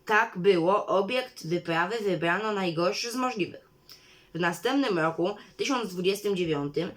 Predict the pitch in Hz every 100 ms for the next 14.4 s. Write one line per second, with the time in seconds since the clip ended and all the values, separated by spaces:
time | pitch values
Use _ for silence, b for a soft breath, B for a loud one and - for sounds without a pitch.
0 | B B - 196 254 269 240 185 160 175
1 | 226 226 196 - 175 165 185 190 202 190
2 | 156 143 139 139 190 226 b b b b
3 | b _ _ _ _ _ _ - - 285
4 | 226 220 - - 180 165 185 233 - _
5 | 240 214 190 175 214 202 165 - 233 294
6 | 269 247 - - _ _ _ _ _ _
7 | _ - - 277 294 247 151 208 220 214
8 | 185 170 190 208 208 196 160 143 - 226
9 | 254 254 254 196 - - - B B B
10 | B - - - 240 220 220 202 208 -
11 | _ 202 185 - - - 233 175 151 147
12 | 151 185 - _ _ _ _ _ _ _
13 | _ _ _ _ - - _ _ _ 220
14 | 247 175 143 151